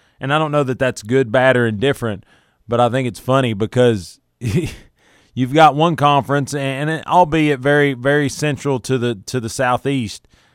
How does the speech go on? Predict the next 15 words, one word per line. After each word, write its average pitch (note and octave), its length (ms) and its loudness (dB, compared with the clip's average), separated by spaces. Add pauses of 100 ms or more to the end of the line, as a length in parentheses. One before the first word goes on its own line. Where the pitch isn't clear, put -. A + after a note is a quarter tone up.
(220)
uh, G#2+ 160 -10
you've A2+ 160 -10
got B2 220 -2
one C3+ 180 -4
conference B2 560 -2
that's A#2+ 200 -4
pushed B2+ 280 -4
this A#2 160 -8
thing A#2 180 -4
all A#2+ 200 0
the A#2 60 0
way A#2+ 180 0
out A#2 160 0
to G#2 100 -10
spring, A2+ 540 -6